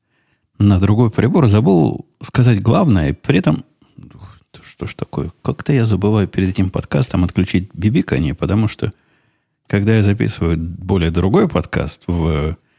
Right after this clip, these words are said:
регулярное время, там бибикание автоматически отключается по времени. Совсем я расслабился. Так вот, я когда подкаст выкладывал, а потом смотрел на картинку,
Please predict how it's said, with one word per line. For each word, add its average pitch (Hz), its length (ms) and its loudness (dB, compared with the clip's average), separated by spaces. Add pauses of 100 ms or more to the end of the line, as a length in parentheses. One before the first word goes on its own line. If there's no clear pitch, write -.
(240)
регулярное 98 580 2
время, 80 300 -4
там 160 400 2 (100)
бибикание 107 640 0
автоматически 127 640 0
отключается - 560 -6
по 85 140 -2
времени. 80 400 -4 (320)
Совсем - 380 0
я 87 180 2
расслабился. - 560 -4 (680)
Так - 180 0
вот, 143 140 2
я 123 220 4
когда 131 300 2
подкаст - 460 -2
выкладывал, 131 480 2
а 80 80 0
потом 95 600 -2
смотрел 104 400 0
на 90 140 4
картинку, 151 640 0